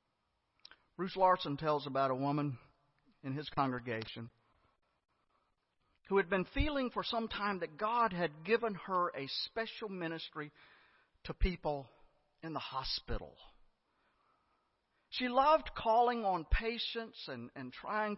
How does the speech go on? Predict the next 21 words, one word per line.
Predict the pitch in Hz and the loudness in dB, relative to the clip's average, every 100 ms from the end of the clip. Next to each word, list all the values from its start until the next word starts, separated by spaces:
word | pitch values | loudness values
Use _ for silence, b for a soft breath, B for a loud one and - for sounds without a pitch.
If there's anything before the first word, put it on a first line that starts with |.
| - | -4
to | 170 | -2
impart | 139 - - 202 190 - | -2 -2 -2 -2 -2 -4
something | 185 180 180 147 | -8 -8 -12 -12
of | 127 | -12
God's | 156 170 175 143 | -6 -2 -2 -4
love | 147 156 165 151 - | -4 -2 -2 -4 -8
through | 131 131 B B B B B | -8 -8 B B B B B
reading | 156 196 196 190 - - | -6 -4 -2 -2 -6 -10
Scripture | - 185 - 190 175 | -8 -8 -10 -10 -8
and | 147 107 | -8 -10
through | 120 - - | -16 -16 -10
prayer, | 185 190 185 185 175 - | -4 -4 -4 -6 -10 -12
through | 123 - - | -12 -12 -4
friendship, | 180 185 - 180 180 _ - | -4 -2 -6 -8 -12 _ -20
through | 139 - | -18 -16
concern. | 113 104 160 170 165 165 _ b b b b b b b b b | -16 -12 -8 -6 -8 -10 _ b b b b b b b b b
And | 160 | -6
she | 190 | 0
began | 226 311 320 | 4 4 2
to | |
sense | 247 254 247 | 0 2 2